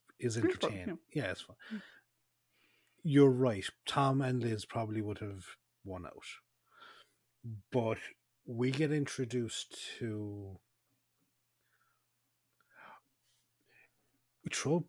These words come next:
Speaker 1: Bill's run, we're never introduced to another companion that, for me, supersedes my preferred, my favorite companions from that era.
Speaker 2: Mm.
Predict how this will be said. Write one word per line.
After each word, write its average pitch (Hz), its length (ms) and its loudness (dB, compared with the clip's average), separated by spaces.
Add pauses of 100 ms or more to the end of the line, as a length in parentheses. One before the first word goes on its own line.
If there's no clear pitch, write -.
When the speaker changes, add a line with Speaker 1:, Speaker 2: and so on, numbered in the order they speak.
(120)
Speaker 1:
Bill's 131 380 8
run, 101 320 -6 (1400)
we're 117 220 0
never 143 340 0
introduced 127 500 -2
to 123 100 -4
another 113 320 -2
companion 98 760 -6 (880)
that, 104 340 0 (1500)
for - 360 -2
me, 135 320 2
supersedes 120 1080 -2 (120)
my 120 120 0
preferred, 113 500 -2 (140)
my 107 120 0
favorite 107 340 -4
companions 104 440 -4
from 101 460 -6 (720)
that 101 220 2
era. 110 320 -2 (720)
Speaker 2:
Mm. 185 160 -2